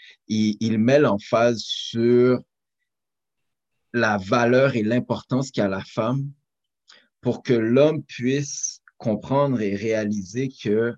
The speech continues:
tout ce qu'il est, tout ce qu'il fait, pour être en mesure de pouvoir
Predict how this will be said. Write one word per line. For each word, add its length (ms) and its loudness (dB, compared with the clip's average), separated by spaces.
tout 200 0
ce 160 -8
qu'il 380 0
est, 260 2
tout 140 -4
ce 140 -8
qu'il 260 -2
fait, 440 -4
pour 380 2
être 260 -2
en 60 2
mesure 480 2
de 140 -6
pouvoir 760 -2